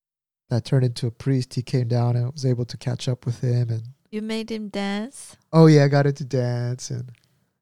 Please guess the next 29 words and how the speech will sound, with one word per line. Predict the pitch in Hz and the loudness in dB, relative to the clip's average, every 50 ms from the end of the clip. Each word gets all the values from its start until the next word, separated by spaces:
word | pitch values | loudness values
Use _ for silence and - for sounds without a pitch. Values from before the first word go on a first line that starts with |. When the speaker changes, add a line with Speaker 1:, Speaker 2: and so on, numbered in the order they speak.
| _ _ _ _ _ _ _ _ _ _ - | _ _ _ _ _ _ _ _ _ _ -8
Speaker 2:
Dance | 202 202 202 208 - - | -6 -6 -6 -6 -8 -12
floor | - - 214 214 208 214 214 214 214 220 214 214 | -14 -10 -8 -6 -4 -4 -4 -4 -4 -6 -6 -6
and | 214 208 196 190 190 220 214 _ _ _ _ _ _ _ 120 | -6 -6 -8 -8 -8 -10 -14 _ _ _ _ _ _ _ -2
Speaker 1:
Yeah, | 113 113 | 0 0
it | 117 | 0
was | 123 151 | 0 0
all, | 220 262 - | 0 -2 -2
I, | 180 170 170 165 | 0 0 0 0
I | 160 156 | 0 -4
caught | - - 202 196 196 | -4 0 0 2 2
up | 220 214 - | 0 -2 -4
with | 196 - - | -6 -6 -4
him | 156 127 | -4 -2
afterwards | 113 117 - - 135 120 110 110 110 - - | -2 -2 -2 -2 -2 -2 -2 -2 -4 -6 -8
too, | - - - 123 | -8 -4 -4 -2
and | 117 110 | -2 -2
it | 110 | -2
was | 110 110 | -4 -6
just | - - 117 - - | -4 -4 -4 -4 -2
good | - 117 117 - | 0 0 0 0
to | - - | -2 -6
see | 117 - - - 127 117 113 113 110 110 - _ _ _ _ _ - | -4 -4 -2 0 0 0 0 0 -2 -4 -6 _ _ _ _ _ -8
and | 127 120 | -4 -2
hear | 120 123 123 120 | 0 2 2 2
about, | 117 113 117 - - | 2 2 0 -2 -2
like, | - 113 113 117 - _ _ _ _ _ _ _ _ _ - | -4 -6 -6 -6 -10 _ _ _ _ _ _ _ _ _ -4
the | 127 | -2
struggles | 117 - - - 123 120 120 120 120 120 123 123 123 - | -2 -2 0 2 2 2 2 2 2 2 0 0 -2 -2
of | 120 113 110 - - _ | -2 -2 -2 -6 -10 _